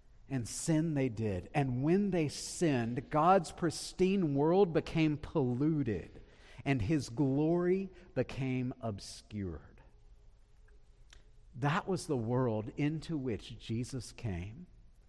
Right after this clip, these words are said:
And there was nothing Jesus loved more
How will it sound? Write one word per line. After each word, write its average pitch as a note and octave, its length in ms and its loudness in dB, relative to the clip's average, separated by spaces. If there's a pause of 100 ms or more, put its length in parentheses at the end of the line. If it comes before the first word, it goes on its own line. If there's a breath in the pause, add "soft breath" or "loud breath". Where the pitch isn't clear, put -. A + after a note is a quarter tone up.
(1000)
And C3 180 -4
there D#3 120 0
was C3+ 200 -2
nothing A#2+ 960 -4 (120)
Jesus C#3+ 600 -2
loved B2+ 640 -4
more A2 600 -4